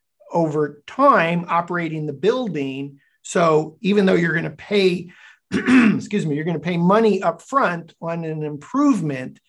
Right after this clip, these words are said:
it actually saves you more money over time. So may-, maybe it's, you'll save ten times as much money if you spend the money today to replace something like a chiller, if that's the right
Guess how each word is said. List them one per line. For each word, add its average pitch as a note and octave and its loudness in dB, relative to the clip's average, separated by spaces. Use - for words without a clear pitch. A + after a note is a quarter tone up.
it A3 2
actually F#3+ 0
saves F3 0
you E3 -8
more G3+ 4
money F3+ 2
over D#3 -2
time. D3+ -8
So - -12
may-, F#3 -2
maybe F3 -4
it's, D#3 -12
you'll E3+ -8
save F3+ 0
ten A3+ -2
times F#3+ -2
as E3+ -4
much F3 -4
money E3+ -4
if C#3+ -10
you D#3 -8
spend F#3+ 4
the F#3+ 2
money E3 0
today D#3 -2
to D3+ -8
replace C#3+ -4
something D3+ -2
like D3+ -4
a D3 -6
chiller, C#3 -4
if B2+ -14
that's C#3 -8
the C3+ -6
right - -4